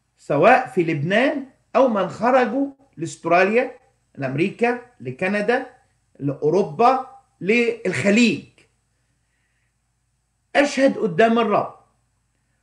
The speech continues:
هم طبعا، هم أخواتنا الفلسطينيين، هم من أوائل الشعوب اللي تشتتوا، اللي تشتتوا.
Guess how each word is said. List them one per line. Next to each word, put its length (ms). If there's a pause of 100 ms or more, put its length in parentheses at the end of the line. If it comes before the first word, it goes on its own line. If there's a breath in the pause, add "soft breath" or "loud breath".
(140)
هم 180
طبعا، 680 (100)
هم 340
أخواتنا 500
الفلسطينيين، 800 (440)
هم 200
من 280
أوائل 600
الشعوب 840 (200)
اللي 240
تشتتوا، 800 (2500)
اللي 200
تشتتوا. 720